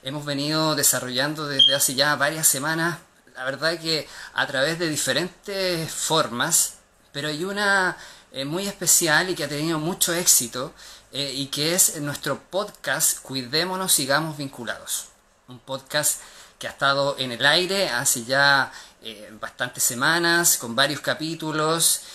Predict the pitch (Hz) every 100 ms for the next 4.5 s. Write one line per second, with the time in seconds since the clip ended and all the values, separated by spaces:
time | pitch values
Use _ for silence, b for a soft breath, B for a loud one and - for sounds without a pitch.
0 | B B 131 143 156 147 156 156 156 185
1 | 185 180 175 190 190 165 165 151 165 190
2 | - _ _ _ - 135 131 143 - 202
3 | 214 190 - 139 143 143 - 131 - 156
4 | - - 139 139 147